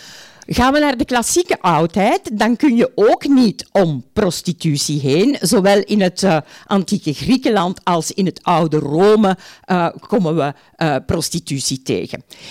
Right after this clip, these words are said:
Hier links zie je bijvoorbeeld een vaas uit het oude Griekenland. En daar zie je een symposium waar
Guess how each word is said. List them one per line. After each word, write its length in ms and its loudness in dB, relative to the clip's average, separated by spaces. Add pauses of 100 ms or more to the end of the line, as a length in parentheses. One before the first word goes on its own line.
Hier 200 2
links 600 -2
zie 280 -2
je 180 2
bijvoorbeeld 680 -2
een 320 -4
vaas 760 -2
uit 220 -2
het 160 -10
oude 300 0
Griekenland. 720 -4 (360)
En 320 0
daar 360 -2
zie 320 -2
je 220 0 (100)
een 280 0
symposium 1160 0 (420)
waar 580 0